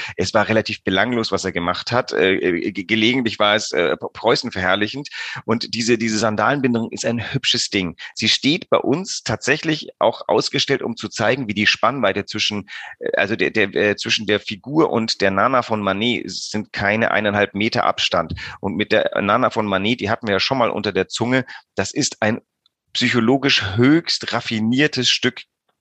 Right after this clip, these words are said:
Malerei, das den Betrachter unmittelbar packt. Diese Skulptur packt überhaupt niemanden. Das sind, das ist ein hübsches Figürchen eines, äh, eine, eine, eine nackte Figur,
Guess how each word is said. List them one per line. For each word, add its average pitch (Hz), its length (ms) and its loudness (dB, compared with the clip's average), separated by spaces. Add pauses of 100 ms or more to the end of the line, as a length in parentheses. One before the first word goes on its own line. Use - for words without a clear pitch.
(140)
Malerei, 95 580 2
das 120 200 -2
den 101 380 -6
Betrachter - 560 -2
unmittelbar 123 440 2
packt. - 300 -2 (380)
Diese 143 260 -2
Skulptur 123 500 0
packt - 220 -2
überhaupt 110 380 0
niemanden. 139 320 0
Das 107 160 0
sind, 123 160 -6 (240)
das 110 120 -2
ist 117 180 -6
ein 104 180 0
hübsches 165 400 2
Figürchen 170 920 0 (360)
eines, - 380 0 (120)
äh, - 240 -6 (680)
eine, - 280 0
eine, 107 540 0
eine 104 180 2
nackte 135 400 -2
Figur, 156 600 2